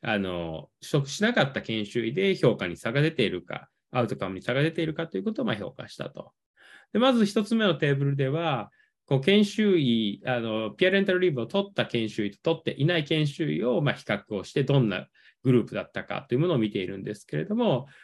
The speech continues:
あの、やはりこう、育児休暇を取得した人っていうのは、もともと子供が、えっと、いた人、まあ、研修医になる前に一人以上の子供がいた研修医というものは、研修医になる前に子供が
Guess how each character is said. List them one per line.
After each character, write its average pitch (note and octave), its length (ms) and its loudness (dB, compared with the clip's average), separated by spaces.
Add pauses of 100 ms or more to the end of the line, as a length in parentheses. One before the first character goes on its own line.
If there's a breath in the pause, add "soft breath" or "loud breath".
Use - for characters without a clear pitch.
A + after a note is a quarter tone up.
(180 loud breath)
あ G3+ 140 4
の、 F#3+ 500 2 (260 soft breath)
や A3+ 80 4
は C4 80 6
り B3+ 140 0
こ D3 340 2
う、 - 40 -20
育 D#3+ 180 0
児 G3+ 120 -2
休 A3 140 0
暇 B2 140 0
を - 20 0
取 - 100 -14
得 G#3 280 0
し G3 100 -8
た F3+ 240 -4
人 F3 240 -2
っ - 100 -12
て C#3 100 -2
い F#2 160 0
う F2+ 40 -8
の E2+ 160 -8
は、 F#2+ 320 -4 (280 soft breath)
も F#3 140 4
と C4+ 140 4
も B3+ 120 2
と C4+ 320 -2
子 - 200 -6
供 E3 260 4
が、 F3+ 320 0
え A#2 100 -2
っ G2+ 80 -8 (120)
と、 F#2 480 -4
い G2+ 100 -6
た A2 140 2
人、 - 400 -8
ま C3+ 80 2
あ、 - 20 2
研 F3 160 2
修 E3+ 120 0
医 - 20 6
に D#3 80 4
な F3 100 2
る E3+ 100 0
前 E3 220 -4
に G3+ 80 -2
一 G3+ 40 -2
人 G#3+ 200 0
以 A#3+ 80 0
上 G3+ 180 -2
の G#3+ 120 -4
子 G3 100 -4
供 D3+ 200 0
が C#3+ 120 0
い C#3 120 0
た F3 100 -2
研 C#3+ 220 0
修 C#3 100 -4
医 B2 100 -4
と - 80 -4
い B2 40 -2
う - 20 -2
も D#3 100 -4
の A#3 100 -4
は、 - 260 -4 (260 loud breath)
研 D3+ 180 4
修 C#3 120 0
医 - 20 4
に C3+ 60 2
な C3+ 100 2
る B2 60 -2
前 A2+ 100 -4
に G#2 80 -8
子 A2+ 140 -6
供 A2 220 -2
が G#2+ 80 -6